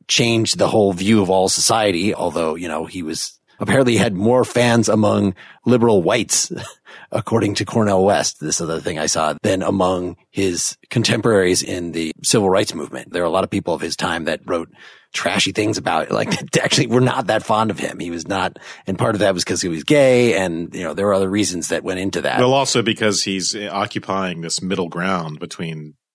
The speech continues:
Speaker 2: two different approaches, right? Between the Malcolm X or the Nation of Islam approach and between the Martin Luther King approach. That's the tension that Dylan was talking about, which is part of what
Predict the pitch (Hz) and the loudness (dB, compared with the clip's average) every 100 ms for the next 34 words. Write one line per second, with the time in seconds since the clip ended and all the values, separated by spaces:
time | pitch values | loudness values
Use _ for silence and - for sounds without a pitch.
0 | _ - 101 92 - 78 - 92 - - | _ -6 -4 -4 -8 -10 -4 -4 -4 -6
1 | - 71 76 80 - 82 78 82 82 82 | -6 -6 -12 -14 -12 -10 -8 -6 -6 -6
2 | 82 80 - - 76 73 - _ 98 - | -6 -6 -6 -8 -10 -16 -18 _ -2 0
3 | 92 104 98 98 90 90 92 87 90 82 | 0 0 2 0 0 -2 -2 -2 -4 -6
4 | 92 82 85 82 80 80 82 - 117 95 | -8 -6 -6 -6 -8 -10 -6 -2 -2 -4
5 | 80 71 - 98 - - _ _ 87 - | -6 -6 -6 -4 -4 -6 _ _ -10 -6
6 | 95 - 85 80 90 95 87 78 - 95 | -2 -2 -4 -6 -6 -6 -6 -6 -4 -4
7 | 80 78 73 73 67 73 78 - 82 76 | -4 -10 -10 -10 -10 -10 -10 -8 -10 -10
8 | 76 78 | -12 -14